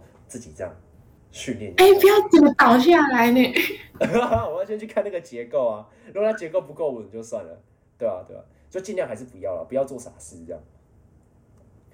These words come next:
Speaker 1: 啊，其实里面也没有想象中那么糟啊，所以大家也不要太排斥说当兵啊。我，我现在我自己，自己本来就没有很排斥。
Speaker 2: 最排斥的是你。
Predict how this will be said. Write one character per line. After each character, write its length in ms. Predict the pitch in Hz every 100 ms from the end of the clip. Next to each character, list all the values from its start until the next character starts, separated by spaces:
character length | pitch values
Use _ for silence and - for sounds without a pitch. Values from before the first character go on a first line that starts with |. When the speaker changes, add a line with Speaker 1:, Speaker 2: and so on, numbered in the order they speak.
| _
Speaker 1:
啊， 60 | -
其 140 | 131
实 80 | 127
里 120 | 113
面 120 | 143
也 60 | 123
没 80 | 95
有 60 |
想 140 | 101 101
象 160 | 104
中 140 | 104 95
那 80 | 90
么 80 |
糟 260 | 82 - 69
啊， 80 | -
所 160 | - 139
以 160 | 127 107 _ _ - - - - - - _ -
大 140 | 220
家 120 | 175
也 60 | 135
不 80 | 113
要 80 |
太 180 | 123 -
排 280 | - - 85
斥 220 | - 123
说 240 | 107 95 92
当 100 | 85 82
兵 140 | 76 -
啊。 100 | - -
我， 120 | 107
我 140 | 113 117
现 160 | 117
在 80 | 170 120
我 80 |
自 100 | 117
己， 160 | 165 113
自 180 | - 180
己 140 | 120 107
本 100 | 92
来 60 |
就 100 | 113
没 80 | 147
有 80 | 113
很 100 | 98
排 160 | - -
斥。 120 | -
Speaker 2:
最 100 | 262
排 180 | 214 190
斥 180 | - 196
的 40 |
是 220 | 190 196
你。 240 | 180 -